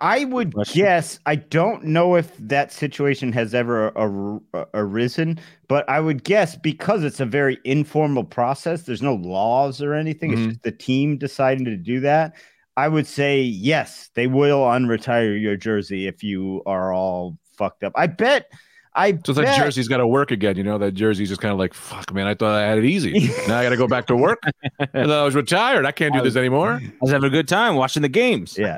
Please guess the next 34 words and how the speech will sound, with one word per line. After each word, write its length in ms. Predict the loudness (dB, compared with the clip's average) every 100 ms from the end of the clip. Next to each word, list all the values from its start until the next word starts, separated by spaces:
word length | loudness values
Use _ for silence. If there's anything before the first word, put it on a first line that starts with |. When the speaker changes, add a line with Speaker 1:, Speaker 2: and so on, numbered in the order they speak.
| 0
Speaker 3:
<laughs> 60 | 0 -4 -2 -4 -2
Yeah. 0 | 0
Speaker 2:
Yeah. 320 | 2 0 0 -2 -4 -10 _ _ _ _ _ -10
Speaker 1:
I, 280 | -2 0 2
I 40 | 0
wonder, 560 | 2 2 2 2 2 2
I 160 | 0
bet, 420 | 0 0 2 2 2
I 100 | 0
wonder 380 | 0 2 4 2
if 160 | 0 0
O 180 | 2 2
J 240 | 2 0
was 220 | 0 0
ever 1000 | 2 2 2 2 4 2 2 2 -2 -6 _ -16
retired, 680 | -4 -4 -2 0 2 2 0
his 160 | -2 -2
number 300 | -2 0 0
was 180 | -2 -4
retired 400 | -6 -2 0 0
by 140 | -2
the 80 | -2
Buffalo 440 | -2 -4 -2 -4 -4
Bills. 340 | -2 -2 -2
And 120 | -4
if 160 | -6 -6
so, 260 | -2 0 0
I 140 | -2
bet 420 | -4 -2 0 -2
it 120 | -4 -6
was 200 | -6 -6
unretired. 640 | -6 -6 -8 -10 -10 -10 -16 _ _ _ -8
Um, 420 | -2 0 0
Speaker 3:
Hmm. 60 | -2